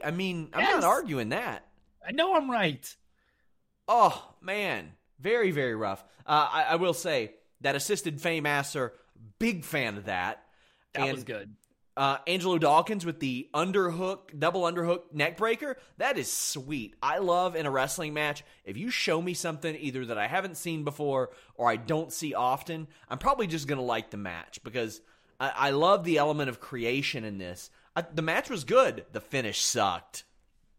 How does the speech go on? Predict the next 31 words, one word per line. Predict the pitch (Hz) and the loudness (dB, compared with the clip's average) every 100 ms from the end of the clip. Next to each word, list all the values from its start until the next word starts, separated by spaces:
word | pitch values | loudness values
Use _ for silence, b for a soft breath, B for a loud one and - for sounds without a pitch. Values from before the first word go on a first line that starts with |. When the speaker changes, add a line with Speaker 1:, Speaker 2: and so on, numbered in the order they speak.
| _ | _
Speaker 2:
Yes, | 156 135 104 - - | -6 -6 -6 -14 -6
I, | 127 139 | -4 -2
I | 147 | -2
like | 156 151 | -2 -4
the | 160 | -2
double | 139 131 127 | -2 0 -2
underhook | 123 117 113 - | -2 -4 -6 -6
neck | 117 - | -10 -8
breaker | 110 104 104 | -10 -8 -10
as | 107 | -8
well. | 113 107 110 | -6 -6 -4
Angelo | 185 269 277 | -4 -2 0
Dawkins | 226 220 180 151 | 2 4 2 2
makes | 151 147 | 0 0
a | 139 | 0
good, | 127 143 139 | 2 2 2
um, | - 123 127 120 117 | 2 2 2 0 -2
hot | 143 123 | -2 -2
tag | - 117 107 - b b 120 | 0 0 -2 -8 b b -6
little | 113 | -4
run | 110 104 104 | -4 -4 -6
there, | 101 98 | -8 -8
so | 98 107 104 - | -6 -2 -2 0
I | 131 | 2
enjoyed | 139 127 | 4 4
that. | 120 - B B - | 4 2 B B 4
Montez | 233 277 202 | 6 8 6
Ford, | 180 196 185 | 8 10 10
that | 135 | 6
frog | - 165 196 180 | 4 6 6 6
splash, | 196 190 190 | 4 6 4